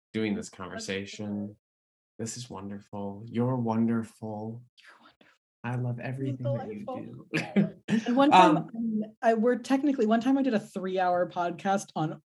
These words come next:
Speaker 2: only Carrie the musical.
Speaker 1: Really?
Speaker 2: So we're coming in really under time for
Speaker 1: Wow.
Speaker 2: <laughs>
Speaker 1: My
Speaker 2: 'Cause
Speaker 1: God,
Speaker 2: I
Speaker 1: I'll
Speaker 2: had
Speaker 1: have
Speaker 2: this
Speaker 1: to have you back then. Let's chat more. <laughs>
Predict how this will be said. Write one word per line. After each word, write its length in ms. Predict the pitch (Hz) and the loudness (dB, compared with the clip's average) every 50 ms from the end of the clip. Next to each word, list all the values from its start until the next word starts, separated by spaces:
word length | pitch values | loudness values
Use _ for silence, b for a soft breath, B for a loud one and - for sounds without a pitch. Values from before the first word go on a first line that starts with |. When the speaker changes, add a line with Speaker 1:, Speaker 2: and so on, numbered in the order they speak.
| _ _ | _ _
Speaker 2:
only 480 | 202 190 196 208 208 220 220 214 202 - | 4 6 8 10 10 12 12 10 8 8
Carrie 400 | - - 175 190 175 180 175 175 | 4 0 2 4 4 6 6 4
the 140 | 165 170 151 | 4 4 2
musical. 720 | 151 151 147 143 147 117 107 - 113 101 - - - - _ | 2 2 2 0 0 -4 -8 -8 -12 -12 -12 -16 -20 -10 _
Speaker 1:
Really? 680 | 147 151 160 170 190 196 202 226 269 294 330 370 415 381 - | 2 6 10 12 12 12 12 12 10 8 4 4 4 4 4
Speaker 2:
So 80 | 233 | 2
we're 180 | 233 240 254 247 | 2 2 2 0
coming 360 | - - 294 277 294 277 269 | 2 2 6 8 10 10 10
in 180 | 262 233 220 214 | 10 10 10 8
really 400 | 214 220 262 233 226 233 214 208 | 8 10 10 10 10 10 10 10
under 300 | 190 190 185 185 180 175 | 8 8 8 6 6 4
time 600 | 165 - 170 170 170 165 165 165 160 156 156 151 - - - | 4 2 0 0 0 0 0 0 0 -2 -4 -6 -10 -16 -4
for 160 | - 175 156 | -2 2 4
Speaker 1:
Wow. 680 | 196 - 98 - - - - - - 87 98 101 - - _ - | 4 4 4 4 2 -2 -4 -8 -10 -10 -12 -12 -12 -12 _ -2
Speaker 2:
<laughs> 600 | - - - - - - - - - - _ _ | 0 0 2 0 -2 -4 -6 -10 -14 -18 _ _
Speaker 1:
My 200 | 123 120 135 151 | -4 -2 -2 2
Speaker 2:
'Cause 160 | - 320 277 - | 6 8 8 10
Speaker 1:
God, 40 | |
Speaker 2:
I 40 | - 262 | 10 10
Speaker 1:
I'll 60 | - | 10
Speaker 2:
had 100 | - - | 10 8
Speaker 1:
have 120 | 208 - 240 | 8 8 6
Speaker 2:
this 60 | 233 | 4
Speaker 1:
to 60 | - | 2
have 260 | 139 135 135 143 160 160 | 4 6 8 8 8 8
you 160 | 156 139 120 | 8 6 6
back 340 | 127 120 123 160 202 202 - | 8 8 8 8 8 6 4
then. 520 | 139 117 107 107 101 98 113 117 113 117 - - - | 2 4 4 4 2 2 2 0 0 -2 -4 0 2
Let's 180 | 147 156 165 - | 2 4 6 8
chat 220 | 214 185 175 180 | 8 8 8 10
more. 600 | 175 170 185 262 302 220 160 151 151 202 226 - - | 10 10 12 12 12 10 10 8 8 6 6 4 0
<laughs> 60 | - | -6